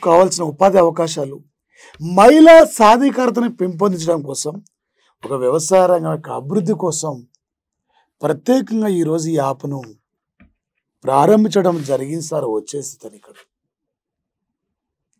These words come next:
జనవరి ట్వంటీ ఫోర్త్ నాడు ఒక మహిళా సాధికారత కోసం, ఒక యూత్, యువత అభివృద్ధి కోసం మరి వచ్చేసి ఇక్కడ సార్ యోగి ఆదిత్యనాథ్ ప్రారంభించిన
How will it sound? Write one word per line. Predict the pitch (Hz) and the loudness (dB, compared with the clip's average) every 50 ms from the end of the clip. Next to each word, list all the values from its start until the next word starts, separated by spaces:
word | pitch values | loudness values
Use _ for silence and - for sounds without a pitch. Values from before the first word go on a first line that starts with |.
| _ _ | _ _
జనవరి | 98 110 123 120 131 143 151 143 143 | -12 -10 -8 -8 -6 -8 -10 -10 -12
ట్వంటీ | 127 120 120 123 120 _ | -16 -18 -16 -16 -16 _
ఫోర్త్ | - 120 117 _ _ 117 | -16 -16 -16 _ _ -20
నాడు | 104 98 _ _ _ _ _ _ _ _ _ _ _ _ _ _ _ _ _ _ _ _ _ _ _ _ _ _ _ _ _ _ _ _ _ _ _ _ _ _ _ _ - - | -20 _ _ _ _ _ _ _ _ _ _ _ _ _ _ _ _ _ _ _ _ _ _ _ _ _ _ _ _ _ _ _ _ _ _ _ _ _ _ _ _ _ -14 -12
ఒక | - 131 131 143 | -8 -8 -4 -2
మహిళా | 151 170 214 240 247 254 - - | 2 4 6 8 6 6 6 6
సాధికారత | 202 208 233 247 247 254 247 214 226 196 | 4 4 4 2 0 -2 -2 -2 -2 -2
కోసం, | 214 208 - - 233 240 247 240 _ _ _ _ _ _ _ _ _ _ _ _ _ _ - | -2 -2 -2 -2 -4 -6 -6 -14 _ _ _ _ _ _ _ _ _ _ _ _ _ _ -6
ఒక | 151 175 196 202 214 | -2 0 0 2 4
యూత్, | 254 285 285 - 220 202 | 4 2 2 2 -2 -2
యువత | 240 277 269 208 269 226 | 0 0 2 4 6 6
అభివృద్ధి | 202 180 247 254 - 269 - - | 6 6 2 2 2 0 4 4
కోసం | 233 214 220 220 233 240 240 - _ _ _ _ _ _ _ _ _ _ _ _ _ _ _ _ _ _ _ _ - | 4 4 4 2 -4 -4 -6 -10 _ _ _ _ _ _ _ _ _ _ _ _ _ _ _ _ _ _ _ _ -8
మరి | 123 135 135 127 | -4 -4 -2 -2
వచ్చేసి | 127 123 - 175 180 170 - | -4 -4 -2 -4 -2 -2 -2
ఇక్కడ | 170 165 160 151 - - | -2 -2 -2 -4 -4 -4
సార్ | 131 139 160 160 147 - - 143 _ _ _ _ _ _ - _ _ _ _ _ _ _ _ _ _ _ _ _ _ _ _ _ _ _ _ _ _ _ _ _ _ _ _ _ _ _ _ _ - 113 | -4 -2 -2 -2 -2 -4 -8 _ _ _ _ _ _ _ -20 _ _ _ _ _ _ _ _ _ _ _ _ _ _ _ _ _ _ _ _ _ _ _ _ _ _ _ _ _ _ _ _ _ -10 -4
యోగి | 135 156 190 165 190 214 202 170 156 165 | -2 -2 -2 -2 -2 -2 0 0 2 2
ఆదిత్యనాథ్ | 190 185 233 233 - 226 208 202 185 170 160 156 | 2 0 -2 -6 -4 -2 -2 -2 -4 -4 -8 -8
ప్రారంభించిన | 151 151 156 170 175 170 156 - 160 | -6 -4 -4 -4 -4 -6 -12 -12 -12